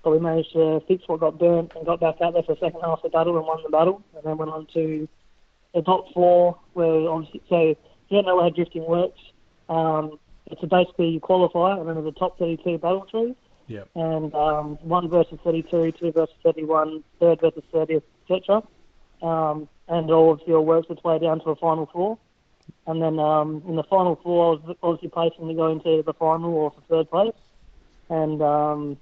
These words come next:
Speaker 1: the guy that I was versing ran into me and damaged my steering rack and
Speaker 2: Yep.
Speaker 1: was unable to be fixed. So we actually didn't retire it in fourth place, even though it looked very promising for that round.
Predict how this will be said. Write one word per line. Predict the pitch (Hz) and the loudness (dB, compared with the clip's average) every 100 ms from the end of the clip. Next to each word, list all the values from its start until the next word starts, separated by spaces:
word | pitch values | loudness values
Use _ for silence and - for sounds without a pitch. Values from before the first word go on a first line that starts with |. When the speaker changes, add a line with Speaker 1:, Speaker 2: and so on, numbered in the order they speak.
| _ | _
Speaker 1:
the | 151 | -4
guy | 165 160 | 2 2
that | 156 | 2
I | 156 151 | 2 2
was | 147 | 0
versing | 156 156 - 151 151 | -2 -4 -4 -10 -6
ran | 151 160 | -4 -4
into | 165 160 | -6 -6
me | 160 156 | -6 -6
and | 147 143 143 | -8 -12 -6
damaged | 160 160 147 | -4 -4 -6
my | 151 - | -8 -6
steering | 170 175 | -4 -4
rack | 214 170 _ _ _ _ _ _ _ _ | -4 -6 _ _ _ _ _ _ _ _
and | 151 151 151 | -2 -2 -2
Speaker 2:
Yep. | |
Speaker 1:
was | 151 | -2
unable | 156 156 160 | -2 -2 -4
to | 147 | -4
be | 151 | -8
fixed. | 143 175 170 _ | -2 -2 -2 _
So | 160 | -4
we | 151 156 | 0 0
actually | 151 160 | 0 -4
didn't | 151 160 | -6 -12
retire | 151 156 151 151 | -8 -2 0 0
it | 147 - 160 | -2 -6 -20
in | 156 | -8
fourth | 160 147 - | -4 -4 -4
place, | 156 156 - _ | -2 -2 -4 _
even | 165 156 | -10 -8
though | 151 151 156 | -6 -4 -2
it | |
looked | 160 - | -4 -6
very | 151 151 | -6 -4
promising | 160 156 - 160 | -6 -8 -10 -10
for | 151 | -4
that | 151 156 | -2 -2
round. | 156 147 | -4 -6